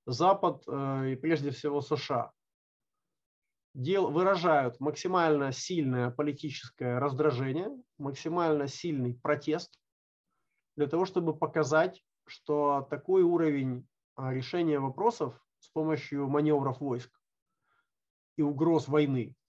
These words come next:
это неприемлемо в диалоге.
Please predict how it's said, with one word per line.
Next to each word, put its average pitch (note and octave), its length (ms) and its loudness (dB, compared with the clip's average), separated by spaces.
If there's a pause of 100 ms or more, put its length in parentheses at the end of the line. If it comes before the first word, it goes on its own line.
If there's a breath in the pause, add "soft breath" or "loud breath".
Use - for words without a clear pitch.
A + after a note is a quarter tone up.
(760)
это A#3 260 0
неприемлемо G#3+ 760 0
в C3+ 80 -4
диалоге. D#3+ 520 2